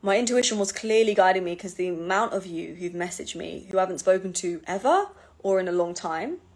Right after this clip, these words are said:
it obviously called you because you needed to hear this. So I needed to say it. I was the messenger to bring you this message, 'cause obviously this area is so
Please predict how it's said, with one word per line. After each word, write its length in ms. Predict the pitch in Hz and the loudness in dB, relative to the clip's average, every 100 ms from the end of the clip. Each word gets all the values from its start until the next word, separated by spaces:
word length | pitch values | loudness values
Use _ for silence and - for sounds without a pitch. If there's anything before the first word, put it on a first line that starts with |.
| _ _ _ _ _ _ _ - | _ _ _ _ _ _ _ -4
it 120 | 202 - | 2 4
obviously 380 | 202 226 226 | 4 0 -2
called 420 | 208 - 220 208 196 | -4 -4 -4 -4 -8
you 140 | 180 | -10
because 280 | 180 190 180 | -10 -10 -8
you 120 | 190 | -4
needed 280 | 196 196 180 | -2 -2 -4
to 80 | 180 | -6
hear 240 | 196 196 | -2 -2
this. 180 | 160 170 | -2 -4
So 200 | 175 143 | -2 -2
I 540 | 185 196 170 160 170 190 _ _ _ - | 2 4 4 2 -2 -10 _ _ _ -4
needed 240 | 202 175 | -4 -4
to 60 | 160 | -6
say 280 | - 175 175 | 0 0 0
it. 140 | - - | -4 0
I 80 | 185 | 0
was 180 | 185 | 0
the 100 | 180 | -4
messenger 460 | 165 180 202 180 170 | -4 -4 -6 -8 -8
to 120 | 170 | -12
bring 220 | - 185 | -6 -4
you 140 | 190 180 | -4 -4
this 160 | 185 | -6
message, 480 | - 180 - 185 - - - _ | -6 -8 -6 -8 -10 -20 -20 _
'cause 140 | 180 | -6
obviously 300 | 170 185 185 | -4 -4 -4
this 240 | 175 185 175 | -4 -4 0
area 420 | 160 165 160 156 | 0 0 0 -2
is 140 | - | -4
so 420 | 175 - 160 156 | -4 0 0 -2